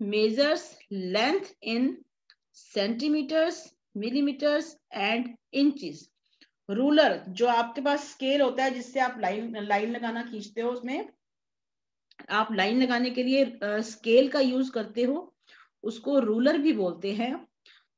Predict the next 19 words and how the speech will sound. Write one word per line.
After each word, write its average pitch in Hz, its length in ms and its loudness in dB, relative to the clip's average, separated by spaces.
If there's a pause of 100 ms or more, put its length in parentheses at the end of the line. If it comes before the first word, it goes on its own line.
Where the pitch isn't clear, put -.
तो 233 140 6
ruler 254 340 4
में 320 160 2
क्या 277 140 2
होता 269 260 2
है 302 160 0
कि 269 160 -2
ruler 247 260 2
में 277 180 0
किस - 200 -10
किस 285 220 -6
की 302 100 -2
लंबाई 262 340 2
नाप 247 180 2
सकते 262 300 -2
हो 262 100 2
आप? 294 140 -2
Centimeters 269 1000 -4
में, 330 320 -6